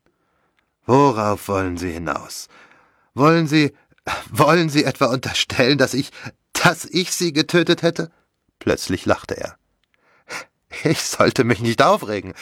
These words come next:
aber das ist doch offensichtlich absurd. Also, wenn ich sie getötet hätte, hätte ich doch nicht ihre Juwelen zu stehlen brauchen, oder?"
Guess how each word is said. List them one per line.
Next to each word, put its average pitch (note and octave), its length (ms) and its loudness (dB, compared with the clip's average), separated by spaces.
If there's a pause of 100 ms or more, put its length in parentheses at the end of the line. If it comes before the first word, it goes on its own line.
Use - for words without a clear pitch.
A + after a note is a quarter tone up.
(220)
aber A#2 320 4 (260)
das C#3 200 0
ist C#3 140 -2
doch - 220 0
offensichtlich B2 680 -2
absurd. C#3 400 2
Also, G2+ 400 -2 (360)
wenn C3+ 260 2
ich C#3+ 140 2
sie C3 120 2
getötet C#3+ 480 2
hätte, D#3+ 180 2
hätte C#3 240 -2
ich C3 120 -2
doch C3 160 2
nicht C#3 200 -4
ihre C3+ 140 2
Juwelen D3+ 420 4
zu G#2+ 120 -6
stehlen E2+ 320 -2
brauchen, E2+ 340 2
oder?" B2+ 260 0